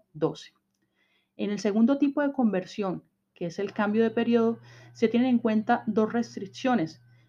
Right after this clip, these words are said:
La primera de ellas es que se debe realizar entre tasas efectivas y la segunda entre tasas vencidas. Por tanto, no aplica ni en tasas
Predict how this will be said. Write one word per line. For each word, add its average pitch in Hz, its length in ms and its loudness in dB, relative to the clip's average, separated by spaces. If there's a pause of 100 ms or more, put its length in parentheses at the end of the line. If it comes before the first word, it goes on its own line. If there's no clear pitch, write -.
La 190 100 -2
primera 202 420 6
de 220 140 4
ellas 226 360 -2
es 202 320 -6
que - 120 -10
se 196 160 -6
debe 180 220 -2
realizar 185 480 -2
entre 196 320 -6
tasas 180 480 -4
efectivas 180 840 -6
y 214 60 -10
la 226 140 2
segunda 233 580 2
entre 175 300 -6
tasas 180 440 -6
vencidas. 160 680 -2 (460)
Por 240 240 2
tanto, 240 460 2
no 175 160 0
aplica 185 540 -4
ni 185 160 -2
en 156 160 0
tasas 170 520 -4